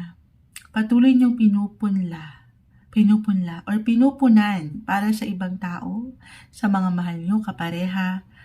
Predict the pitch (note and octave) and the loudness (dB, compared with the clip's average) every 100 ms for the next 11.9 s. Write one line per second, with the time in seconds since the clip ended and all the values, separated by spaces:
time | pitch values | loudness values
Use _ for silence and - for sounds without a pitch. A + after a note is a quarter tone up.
0 | - _ - G3 F#3+ F#3+ F#3+ F#3+ F#3 F#3+ | -20 _ -10 -8 -6 -4 -2 0 0 -2
1 | F#3 F3+ F3+ F#3 F3+ F3+ F3 F3 F3 G#3 | -2 -4 -2 -4 -2 -4 -4 -4 -2 0
2 | G3+ F#3 F3 F3+ - E3 E3 D#3+ C#3+ F3 | 0 -2 -4 -6 -10 -12 -12 -12 -8 -4
3 | F#3+ F#3+ - - - F3+ G3 G3 F#3+ G3 | -4 -4 -6 -8 -10 -6 -6 -6 -8 -8
4 | - - F3+ F3+ G#3+ A3 G#3 - - - | -10 -8 -8 -4 0 2 0 -6 -16 -18
5 | _ _ _ - _ _ _ _ _ _ | _ _ _ -20 _ _ _ _ _ _
6 | _ - A3+ A3 A#3+ A#3 A3 G3 G#3 F#3+ | _ -2 0 6 6 6 4 -2 -4 -2
7 | F#3 F3+ F3+ F3 E3+ C#3+ - - - _ | -2 -4 -6 -8 -10 -10 -12 -14 -20 _
8 | _ _ - A3 F#3+ F#3+ F#3+ F#3 - - | _ _ -16 -8 -4 -4 -4 -8 -10 -20
9 | - A#3+ A#3+ B3+ C4+ C4 A#3+ F3+ F3+ - | -2 2 4 2 0 2 2 2 -2 -2
10 | G#3+ G#3+ G3+ G#3 A3 A3 A3 A3+ G#3+ F#3 | -2 -2 -6 -4 -6 0 2 4 4 2
11 | F#3 - A3+ A#3+ A#3+ - F#3 F#3+ - | -2 0 4 4 4 0 -8 -10 -12